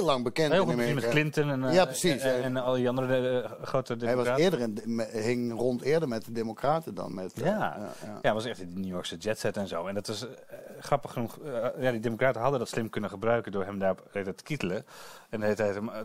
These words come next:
Speaker 2: niet alleen te confronteren met zijn vuile uitspraken en met wat hij dan verkeerd heeft gedaan. Maar ook gewoon te zeggen, "Hé, hey, maar toen en dan vond je dat en, eh, vind je dat
Speaker 1: Maar
Speaker 2: nog
Speaker 1: het gaat
Speaker 2: steeds?"
Speaker 1: bijna altijd als de, bij de kritiek van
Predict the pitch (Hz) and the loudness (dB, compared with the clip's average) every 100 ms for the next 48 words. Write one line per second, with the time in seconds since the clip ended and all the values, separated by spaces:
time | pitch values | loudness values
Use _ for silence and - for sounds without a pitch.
0 | - 127 110 107 98 120 - - 107 101 | -8 -8 -2 -2 -2 -6 -8 -2 -2 0
1 | 98 - 98 92 135 131 95 - - 98 | -2 -4 -6 2 4 4 0 -4 0 2
2 | 95 104 95 95 - 107 101 98 - 143 | 2 -2 -4 -4 -8 -4 -4 -4 -2 -2
3 | 135 - 101 80 95 139 - - - - | -2 -4 -4 -4 -4 -10 -16 -20 -20 0
4 | 113 113 120 117 101 104 127 160 120 - | 4 4 2 -2 -2 -4 0 0 0 -4
5 | 120 117 117 - 107 101 127 139 131 113 | -2 -2 -2 -4 -6 0 2 2 -2 -4
6 | 104 107 104 101 98 - 113 107 147 - | -4 -6 -6 -6 -6 -8 -4 2 2 4
7 | 196 175 185 156 165 233 147 131 127 135 | 2 4 4 6 4 4 4 2 2 -2
8 | 127 127 117 123 127 - 123 147 139 - | -2 -4 2 2 2 -6 -4 -4 -4 -2
9 | 117 | -2